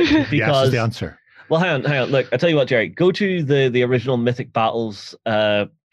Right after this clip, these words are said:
Speaker 1: Kickstarter for me, because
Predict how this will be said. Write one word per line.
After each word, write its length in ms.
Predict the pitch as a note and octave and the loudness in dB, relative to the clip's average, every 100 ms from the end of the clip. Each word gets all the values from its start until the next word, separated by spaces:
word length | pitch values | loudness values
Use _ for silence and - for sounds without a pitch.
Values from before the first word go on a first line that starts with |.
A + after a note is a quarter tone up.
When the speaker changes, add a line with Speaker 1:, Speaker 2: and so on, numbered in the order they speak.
| - | -10
Speaker 1:
Kickstarter 380 | G#2 - G#2 | -8 -4 -6
for 140 | G2+ G2+ | -6 -8
me, 140 | F#2 - _ _ _ _ _ _ _ _ | -8 -16 _ _ _ _ _ _ _ _
because 540 | A2 A#2+ G#2+ G#2 - | -6 0 0 0 -6